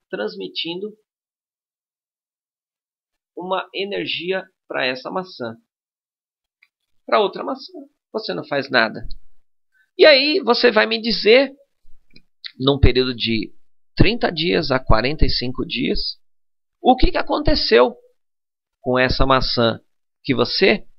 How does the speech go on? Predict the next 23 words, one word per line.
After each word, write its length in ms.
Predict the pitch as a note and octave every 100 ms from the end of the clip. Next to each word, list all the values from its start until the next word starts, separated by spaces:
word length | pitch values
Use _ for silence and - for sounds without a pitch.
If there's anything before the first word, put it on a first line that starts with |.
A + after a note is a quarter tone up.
| - _ _ _ _ _ _ _ -
aplicava 920 | C3+ - C#3+ - C3+ B2 A2 G#2+ - -
essa 300 | A#2+ A#2 D3+
energia 540 | G3 A#3+ G#3+ B3 - -
e 80 | B3
com 100 | C#4
aquela 280 | - -
maçã 320 | G#3 F#3 - G#3+
que 100 | C4+
você 240 | G3 F3+
simplesmente 640 | - G3 E3+ C#3 D3+ -
ignorou. 560 | C3 C#3+ C3 B2 B2 A#2+ _ _ _ _ _ _ _ _ _ _ _ _ -
Tá? 260 | D3+ - _ _ - - _ _ _ -
Esse 220 | G3+ -
é 20 |
um 260 | D#3 C#3 - _
dos 380 | C3+ B2+ - - - _ _ _ _
testes 380 | D3+ D3 - B2
mais 280 | C#3 F3+ -
fáceis 520 | C3+ C#3+ - - -
que 100 | -
a 40 | B2+
gente 260 | D3 -
tem, 300 | - C#3+ E3+